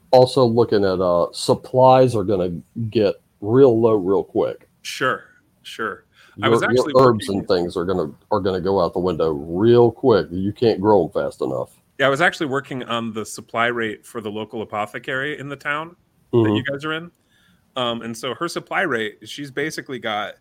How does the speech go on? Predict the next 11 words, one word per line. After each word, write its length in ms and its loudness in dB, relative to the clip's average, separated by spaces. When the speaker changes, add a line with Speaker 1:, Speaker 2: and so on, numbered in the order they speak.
Speaker 2:
uh, 260 -6
per 160 -4
month, 400 -8
she 200 -12
can 180 -14
supply 480 -8
two 160 -14
D 160 -14
four 260 -10
healing 360 -12
potions, 580 -16